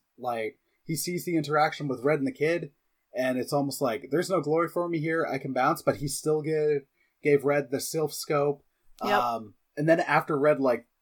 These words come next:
Speaker 1: grabbed him and was like, "What are you doing? What's wrong with you?" He's like,
Speaker 2: Yeah.
Speaker 1: he,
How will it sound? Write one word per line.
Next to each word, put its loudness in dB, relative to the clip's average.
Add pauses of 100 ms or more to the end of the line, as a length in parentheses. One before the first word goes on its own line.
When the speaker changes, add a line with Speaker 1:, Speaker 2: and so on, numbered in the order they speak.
(600)
Speaker 1:
grabbed 8
him 2
and 0
was 0
like, -2
"What 4
are 10
you 0
doing? 4
What's 0
wrong 2
with -6
you?" -8
He's -6
like, -2 (200)
Speaker 2:
Yeah. -4
Speaker 1:
he, 0